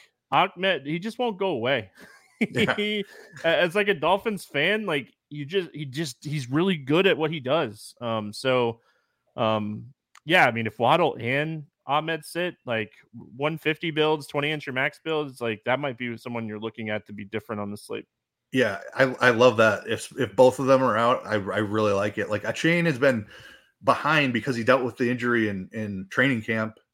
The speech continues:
Speaker 2: uh, like, was hurt most of preseason. So he's, he's just been behind. I think he's ultimately going to, to pass Ahmed for this role anyway, just because he's so talented. He's five K. It's not like he's super cheap, um, but, like, he could have,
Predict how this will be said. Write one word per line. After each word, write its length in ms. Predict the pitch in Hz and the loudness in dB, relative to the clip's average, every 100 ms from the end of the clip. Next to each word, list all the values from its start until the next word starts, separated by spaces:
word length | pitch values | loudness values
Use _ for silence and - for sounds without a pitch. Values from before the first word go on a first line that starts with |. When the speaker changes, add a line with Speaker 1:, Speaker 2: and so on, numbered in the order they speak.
| _ | _
Speaker 2:
uh, 120 | 98 | -10
like, 160 | 104 101 _ | -8 -12 _
was 140 | - 110 | -8 -2
hurt 220 | 143 127 | 0 2
most 200 | 127 - | 0 -2
of 100 | 107 | -6
preseason. 680 | - 120 - 120 101 90 95 | -4 -4 -4 -4 -6 -8 -4
So 120 | 120 | 0
he's, 240 | 131 143 | 2 0
he's 220 | - 143 | 0 -2
just 240 | 107 135 127 | 0 -2 4
been 180 | 135 147 | 4 4
behind. 540 | 107 107 110 90 98 - - _ - | 0 0 -4 -4 -10 -16 -20 _ -4
I 40 | |
think 260 | 123 - 190 | -4 0 0
he's 180 | 196 120 | 0 0
ultimately 520 | 117 135 139 127 107 | 2 2 2 -2 -2
going 320 | 107 120 110 | 0 0 0
to, 120 | 95 104 - | -4 -8 -8
to 100 | - | -6
pass 380 | - 120 120 | 0 0 0
Ahmed 420 | - 107 - 104 98 | -4 -8 -6 -8 -6
for 80 | |
this 180 | 110 98 | -8 -4
role 440 | 117 127 117 104 - _ _ - | 4 6 6 0 -6 _ _ -4
anyway, 500 | 143 123 90 95 101 | -2 -2 -2 -4 -4
just 200 | 123 - | -6 -6
because 240 | 127 131 | -6 -4
he's 120 | 110 - | -4 -4
so 120 | 117 | -4
talented. 520 | - 113 104 95 95 - _ - _ _ | -2 -4 -4 -6 -10 -12 _ -20 _ _
He's 160 | 156 | -4
five 320 | - 156 156 | 4 4 4
K. 240 | - 139 135 | 4 4 4
It's 140 | 117 | 4
not 100 | 135 | 0
like 140 | 139 110 | 0 -2
he's 180 | 98 - | -6 -10
super 360 | - 131 135 127 | -4 -2 0 -2
cheap, 400 | - 139 107 - _ _ | -2 -2 -2 -6 _ _
um, 540 | 107 101 95 87 82 - - | -6 -4 -6 -10 -14 -18 -4
but, 220 | 104 95 _ _ _ - | -4 -4 _ _ _ -14
like, 180 | 101 - _ _ - | -14 -14 _ _ -6
he 140 | 170 | -4
could 160 | 160 123 | 0 4
have, 300 | 123 101 | 4 2